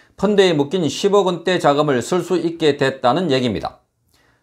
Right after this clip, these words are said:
지난해 조국이 직접 말한 펀드 해산 후 기부하겠다는 약속을 지킬지에 관심이 쏠리고 있습니다.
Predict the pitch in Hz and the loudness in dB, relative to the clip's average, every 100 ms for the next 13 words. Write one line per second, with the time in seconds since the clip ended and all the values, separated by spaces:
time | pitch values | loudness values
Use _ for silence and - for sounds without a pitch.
0 | _ - - - 120 143 147 156 143 85 | _ -20 -14 -2 2 4 4 2 -2 -8
1 | - 117 127 147 175 170 190 185 - 185 | -4 0 2 2 0 2 2 2 0 -4
2 | - 202 165 151 151 90 - 220 220 202 | 0 2 4 4 4 -2 -6 -4 -2 -2
3 | 139 139 156 147 156 127 - 123 165 170 | -2 0 -2 -2 -4 -4 -4 0 2 2
4 | 151 160 156 147 147 131 143 147 139 101 | 0 0 0 0 0 -2 -2 0 -2 -2
5 | 165 - 147 - 139 143 107 113 120 131 | -8 -6 -6 -2 0 0 0 -2 -2 -2
6 | 127 208 185 135 120 101 85 85 76 - | -2 -2 -2 -4 -2 -4 -4 -8 -10 -10